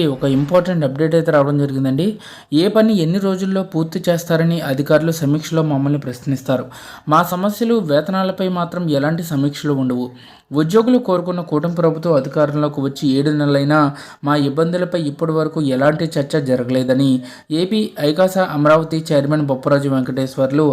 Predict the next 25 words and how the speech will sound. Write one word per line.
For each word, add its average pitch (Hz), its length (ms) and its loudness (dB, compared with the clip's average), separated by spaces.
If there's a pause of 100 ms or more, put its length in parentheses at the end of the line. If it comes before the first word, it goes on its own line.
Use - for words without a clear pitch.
(120)
ఆవేదన 160 360 0
వ్యక్తం 143 280 -4
చేశారండి. 127 480 -2 (540)
పన్నెండో 214 360 4 (120)
పీఆర్సీకి 202 560 0 (180)
చైర్మన్ను 175 580 0
నియమించడం 160 480 0 (120)
లేదని, 151 280 0 (520)
మధ్యంతర 202 500 2
భృతిని 208 260 2
అడుగుతారనే 180 640 0 (320)
ఆ 147 80 6 (140)
నియామకాన్ని 175 720 -2 (380)
తాత్సార్యం 214 520 2 (120)
చేస్తున్నట్లుగా 160 760 2 (160)
ఉద్యోగ 185 280 0 (120)
వర్గాల్లో 165 480 2
చర్చ 139 280 -2
అయితే 147 160 -2 (120)
జరుగుతుంది. 135 560 0 (420)
So, - 60 0 (140)
యాక్చువల్గా 220 500 0
మనకి 202 240 0 (160)
రెండు 180 300 0
వేల 196 200 6